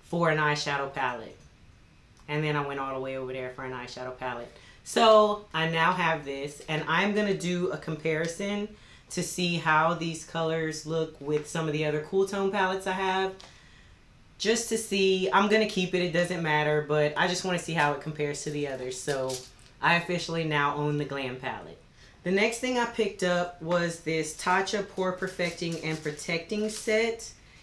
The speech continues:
It is a fifty-two dollar set, and I picked this up because it has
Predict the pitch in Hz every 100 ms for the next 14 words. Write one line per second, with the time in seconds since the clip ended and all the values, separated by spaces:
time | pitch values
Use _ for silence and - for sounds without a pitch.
0 | - - 190 185 - 165 180 175 165 165
1 | 160 - 202 226 226 240 202 190 180 180
2 | - 160 143 147 151 - - 170 165 160
3 | 160 - 175 - 240 - 302 - 175 175
4 | 180 185 190 175 170 170 165 180 175 170
5 | 160 160 156 -